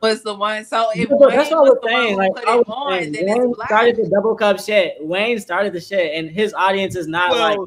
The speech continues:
Speaker 3: let's be,
Speaker 2: black.
Speaker 3: whoa, let's be, let's be clear. Houston started it. Wayne popularized it.
Speaker 2: Popularized it. So,
Speaker 1: As
Speaker 2: but
Speaker 1: far
Speaker 2: then,
Speaker 1: as
Speaker 2: so that's how we can have a guy making candles like this. That's what I'm saying.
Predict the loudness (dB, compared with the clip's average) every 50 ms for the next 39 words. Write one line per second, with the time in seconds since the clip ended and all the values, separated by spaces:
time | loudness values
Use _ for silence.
0 | -8 -6 -4 -4 -4 -4 -6 -10 -8 -8 -8 -8 -10 -8 -2 2 4 4 4 4
1 | 0 -2 -6 -6 -8 -8 -10 -10 -8 -8 -6 -4 -4 -6 -8 -10 -12 -10 -10 -8
2 | -8 -10 -12 -14 -14 -14 -14 -16 -18 -16 -12 -10 -8 -6 -6 -8 -10 -12 -18 -12
3 | -8 -4 0 0 0 0 0 -4 -4 -4 -4 -6 -4 -2 -2 0 0 0 -2 -4
4 | -6 -8 -10 -10 -14 -14 -12 -12 -12 -12 -12 -14 -16 -18 _ -16 -12 -12 -12 -12
5 | -12 -12 -10 -8 -8 -8 -8 -8 -10 -12 -14 -18 _ _ _ _ _ _ _ _
6 | _ _ _ _ _ _ _ _ 0 0 0 0 0 -2 -2 0 0 0 0 -2
7 | -2 -4 -6 -4 -4 -4 -2 -2 0 0 0 0 0 -2 -6 -10 _ _ 0 2
8 | 2 4 4 4 2 2 2 2 2 2 2 0 -2 -4 -2 0 0 0 2 0
9 | 0 0 0 0 0 0 -2 -4 -4 -8 -10 -8 -6 -6 -6 -4 -6 -6 -6 -6
10 | -8 -8 -10 -12 -10 -8 -8 -8 -6 -6 -8 -8 -8 -10 -10 -10 -8 -10 -10 -12
11 | -14 -20